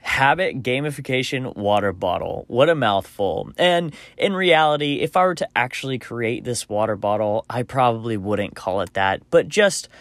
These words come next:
for pithy simplici-, simplicity, I'll call it habit gamification water bottle. And what this is, and what I imagine this to be, is to be a water bottle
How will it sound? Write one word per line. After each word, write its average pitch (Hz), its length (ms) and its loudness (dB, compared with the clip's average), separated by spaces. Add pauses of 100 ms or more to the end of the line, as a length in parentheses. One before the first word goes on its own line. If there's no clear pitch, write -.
(120)
for 113 160 -2
pithy 185 460 0
simplici-, 143 760 -2 (120)
simplicity, 151 840 -2 (300)
I'll 117 140 0
call 127 240 4
it 113 80 2
habit 113 460 0
gamification 98 1000 -6
water 95 260 -2
bottle. 95 480 -6 (500)
And 139 200 0
what 143 260 2
this 262 240 0
is, 110 580 0
and 135 240 2
what 170 140 2
I 175 140 4
imagine 135 460 0
this 117 180 -4
to 110 80 -10
be, 147 420 -6
is 147 160 0
to 165 140 -4
be 151 260 2
a - 100 0
water 113 380 2
bottle 165 400 4